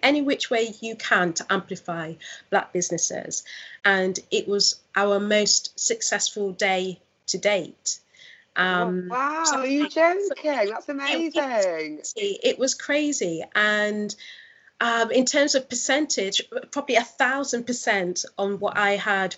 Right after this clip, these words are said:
Speaker 1: previously generated in the month before. And so it,
Speaker 2: Fantastic.
Speaker 1: it, this is it. Um, on, my phone did not stop pinging, and it, it was pretty pressured because I'd never experienced anything like this before.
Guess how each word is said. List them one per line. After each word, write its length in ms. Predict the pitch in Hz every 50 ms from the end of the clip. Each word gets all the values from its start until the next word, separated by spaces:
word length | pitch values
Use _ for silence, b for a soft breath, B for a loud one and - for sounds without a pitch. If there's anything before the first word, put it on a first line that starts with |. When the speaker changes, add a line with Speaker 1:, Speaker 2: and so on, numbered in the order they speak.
| - _
Speaker 1:
previously 500 | - 240 220 185 - - - - 208 196
generated 840 | - 214 196 196 185 180 196 190 196 - - 190 180 180 180 - - - _
in 400 | 190 196 196 190 190 185 180 180 - _
the 80 | - 208
month 340 | 208 202 202 196 196 - -
before. 580 | 202 196 - - 240 254 220 165 - - 135 B B B B B B B B B B B B B B
And 120 | 240 247
so 160 | 247 - - 277 277 277 262 - -
it, 160 | 269 277 220
Speaker 2:
Fantastic. 480 | - 170 165 165 165 - - - 247 - _ _ _ _ _ _
Speaker 1:
it, 200 | - - - - -
this 240 | 285 349 - - 277
is 120 | 254 -
it. 100 | - -
Um, 100 | 214 208 -
on, 180 | 247 247 247 240
my 240 | - 220 226 240 233
phone 440 | 233 - - - 254 233 226 208 190
did 200 | - 202 196 214
not 240 | 220 214 196 - -
stop 440 | - - - 226 196 - - _
pinging, 480 | _ - 277 254 233 208 185 175 180 -
and 140 | - 214 208
it, 80 | 196 -
it 40 | 233
was 120 | 226 226
pretty 340 | - _ - - 415 415 302
pressured 500 | - - - - 359 453 - - 220 -
because 240 | - 208 - 247 247
I'd 140 | 240 240 -
never 240 | 262 262 269 262 -
experienced 720 | - - - - - 254 311 392 403 294 185 - - -
anything 380 | 202 185 185 180 180 - 180 180
like 260 | 180 175 170 - -
this 140 | - 180 -
before. 580 | - - 190 - - 180 165 160 - - 156